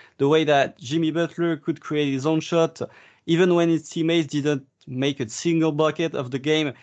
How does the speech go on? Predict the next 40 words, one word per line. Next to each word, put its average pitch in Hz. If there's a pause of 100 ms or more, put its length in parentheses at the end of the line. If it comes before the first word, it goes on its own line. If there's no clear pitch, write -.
(180)
It 147
was 170 (120)
so -
important, 156
and 139
I 156
don't 196
think 202
that 170
at 143
the 147
two 175 (280)
you 151
want 160
to 156
draft 160
a 143
player 156
like 143
Jabari, 147
who 170
is 170 (140)
a 135
really 226
good 175
player, 151 (280)
elite 160
shooting, 165 (260)
uh, 117 (120)
elite 151
mindset. 156
The, 127
I 107
li-, 120 (200)
I 107 (120)
very 131 (120)
li-, 151
like 147
the 135
mindset. 151